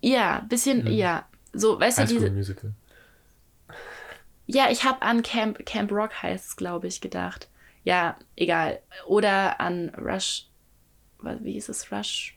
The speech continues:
Speaker 1: Rush, wir hatten, du hast es vorhin gesagt.
Speaker 2: Big Time Rush.
Speaker 1: Danke, Big Time Rush
Speaker 2: Big Time
Speaker 1: ist
Speaker 2: Rush, die werde ich nie vergessen, da gab's früher eine, eine, die hatten früher eine Serie auf Super R T L, war das, glaub ich, oder auf
Speaker 1: Ja.
Speaker 2: Nickelodeon.
Speaker 1: Ja.
Speaker 2: Boah, das war mies cringe.
Speaker 1: Ja,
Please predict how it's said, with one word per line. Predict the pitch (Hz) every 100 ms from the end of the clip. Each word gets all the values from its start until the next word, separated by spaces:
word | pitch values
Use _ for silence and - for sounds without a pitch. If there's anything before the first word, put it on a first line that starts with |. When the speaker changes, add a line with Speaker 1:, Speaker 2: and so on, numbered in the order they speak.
| -
Speaker 1:
Rush, | 208 - - -
wir | - 202
hatten, | 202 226
du | 220 214
hast | 294
es | 285
vorhin | - - 240
gesagt. | 202 208
Speaker 2:
Big | 101
Time | 98 90 95
Rush. | 95 - -
Speaker 1:
Danke, | - 185 - -
Big | 196 185
Time | 185 165
Rush | 165 165 107
Speaker 2:
Big | -
Time | 98
Speaker 1:
ist |
Speaker 2:
Rush, | 104 101
die | 95
werde | 92
ich | 101
nie | 104
vergessen, | 92 95 98
da | 87
gab's | 92 -
früher | 95
eine, | 92
eine, | 87 85 85 98 _ - _ - -
die | 92
hatten | 92 98
früher | 95
eine | 95
Serie | 90 95 101 87
auf | 80
Super | - - 90
R | 82
T | -
L, | 80 78
war | 80
das, | 90
glaub | - 80
ich, | 98
oder | 98
auf |
Speaker 1:
Ja. | 180
Speaker 2:
Nickelodeon. | 92 90 90 90 80 78
Speaker 1:
Ja. | - - - - _ _ _ _
Speaker 2:
Boah, | 87
das | 87 98
war | 87
mies | 92 104 -
cringe. | 104 98 104 -
Speaker 1:
Ja, | 135 -